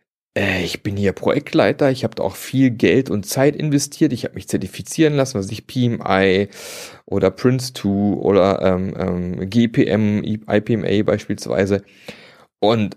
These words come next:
jetzt gibt's den Projektmanager ja gar nicht mehr. Was passiert denn mit mir?“ Und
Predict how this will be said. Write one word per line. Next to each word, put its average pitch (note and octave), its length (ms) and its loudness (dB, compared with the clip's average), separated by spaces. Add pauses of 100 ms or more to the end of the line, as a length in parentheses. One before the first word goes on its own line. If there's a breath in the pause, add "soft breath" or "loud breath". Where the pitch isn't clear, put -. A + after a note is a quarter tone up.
(240)
jetzt G2 320 -2
gibt's A2 240 -2
den G#2+ 520 0 (180)
Projektmanager G2+ 640 -2
ja F#2+ 140 0
gar F#2+ 200 -4
nicht F#2+ 200 -4
mehr. F#2 220 -2 (600 soft breath)
Was F#2 160 -4
passiert - 360 0
denn F2+ 100 0
mit - 140 -4
mir?“ D#3 360 2 (1080 loud breath)
Und G2+ 500 0